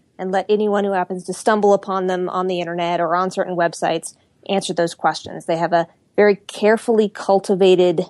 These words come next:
panel of respondents, and then they take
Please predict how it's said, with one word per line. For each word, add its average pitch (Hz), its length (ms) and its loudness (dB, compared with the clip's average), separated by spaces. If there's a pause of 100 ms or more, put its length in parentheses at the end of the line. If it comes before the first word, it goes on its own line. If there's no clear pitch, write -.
(260)
panel 190 680 0 (460)
of 196 480 2 (140)
respondents, 175 840 -4
and 202 220 2
then 226 380 4 (300)
they 208 140 6
take - 680 -8